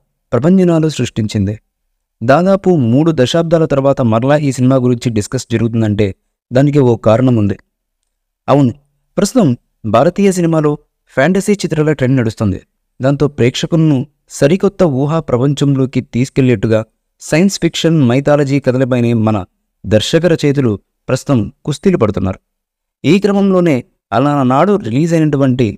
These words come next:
సినిమాలపైన తెలుగు దర్శకులు, నిర్మాతలు, స్టార్ హీరోల సైతం దృష్టిని కేంద్రీకరిస్తున్నారు.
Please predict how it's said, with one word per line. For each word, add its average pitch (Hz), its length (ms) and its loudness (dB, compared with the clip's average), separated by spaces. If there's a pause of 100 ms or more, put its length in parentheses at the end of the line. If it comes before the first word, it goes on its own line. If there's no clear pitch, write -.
(260)
సినిమాలపైన 165 640 2
తెలుగు 170 300 0
దర్శకులు, 139 500 -2 (300)
నిర్మాతలు, 127 540 0 (300)
స్టార్ 160 320 0
హీరోల 160 340 0
సైతం 135 380 -2
దృష్టిని 135 480 -2
కేంద్రీకరిస్తున్నారు. 107 880 -2